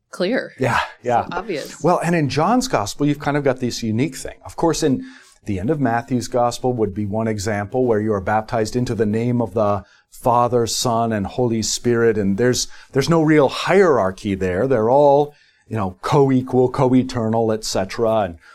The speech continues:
Speaker 2: um, the Ath-, the Athanasian Creed, of course, is masterful on this and is in the backdrop.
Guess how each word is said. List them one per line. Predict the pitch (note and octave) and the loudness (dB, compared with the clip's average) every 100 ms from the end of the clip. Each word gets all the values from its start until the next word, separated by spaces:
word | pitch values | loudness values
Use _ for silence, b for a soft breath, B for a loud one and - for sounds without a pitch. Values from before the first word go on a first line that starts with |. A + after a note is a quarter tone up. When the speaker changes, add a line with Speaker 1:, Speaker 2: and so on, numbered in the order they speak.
| B B | B B
Speaker 2:
um, | G#2+ G#2 | -6 -2
the | B2 | 2
Ath-, | D#3+ D#3+ C#3+ C3 | 2 2 -4 -2
the | B2 | 0
Athanasian | C3 A#2+ G#2+ G2+ F#2 | 0 -2 -4 -4 -8
Creed, | E2+ B2 G2+ | -6 -4 -4
of | - | -6
course, | G#2+ F#2 | -8 -8
is | F2+ F#2 | -10 -8
masterful | G2 G2+ - - - A2 | -6 -6 -8 -12 -12 -10
on | E2+ D#2+ | -10 -12
this | - F#2 | -12 -8
and | F#2+ | -6
is | F2+ | -6
in | F#2 | -10
the | F2 | -12
backdrop. | F2 G#2 A2 - - | -8 -8 -8 -14 -18